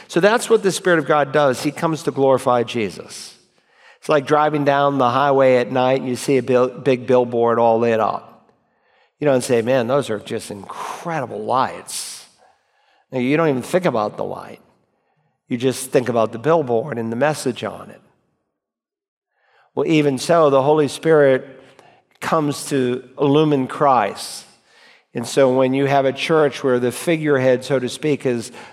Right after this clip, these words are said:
the Holy Spirit, it's a bogus movement. You know right off it's a movement that is grossly out of sync and out of balance. Because he didn't come to lift up himself.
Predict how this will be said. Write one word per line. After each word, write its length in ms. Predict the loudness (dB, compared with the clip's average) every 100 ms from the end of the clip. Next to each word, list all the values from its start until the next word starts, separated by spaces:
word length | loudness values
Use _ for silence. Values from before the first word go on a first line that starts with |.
| -2
the 120 | 2
Holy 260 | 4 2
Spirit, 380 | 0 0 2 2 0
it's 140 | -2
a 60 | 0
bogus 500 | 2 2 0 -6 -6
movement. 480 | -6 -6 -10 -16 -20 _ _ _ _ _ _ _ _ _ _
You 140 | 0 4
know 180 | 4 4
right 440 | 4 2 4 4
off 680 | 2 0 -6 -10 -16 -18 -20 _ _ _ _ _ _ _ _ -2
it's 220 | 0 2
a 60 | 2
movement 540 | 2 2 2 0 0
that 180 | 0 0
is 160 | -4
grossly 960 | -10 -2 2 2 2 0 0 0 -2 -8 -20 -20 -20 _ _
out 200 | 0 2
of 120 | 0
sync 600 | -4 -4 -4 -4 -10 -20 -20 _ _
and 160 | -2 0
out 200 | 2 0
of 160 | -2
balance. 760 | -2 -4 -6 -10 -16 -16 -18 -20 _ _ _ _ _ _
Because 300 | -2 0 2
he 100 | 2
didn't 260 | 4 4 2
come 260 | 0 0 2
to 80 |
lift 280 | 4 4 2
up 140 | 0 -2
himself. 880 | -8 -8 -8 -10 -14 -20 -20 -20